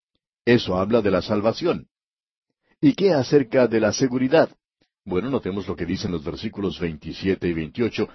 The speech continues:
de ese mismo capítulo diez de Juan. Mis ovejas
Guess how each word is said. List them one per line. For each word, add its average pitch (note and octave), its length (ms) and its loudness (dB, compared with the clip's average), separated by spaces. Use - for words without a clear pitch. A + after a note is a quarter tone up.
de D#2+ 220 -4
ese F2+ 180 -4
mismo G#2 380 -4
capítulo F2 480 -8
diez F2 300 -2
de F2+ 100 -4
Juan. B2 340 -4
Mis A#2 280 -2
ovejas A#2 560 0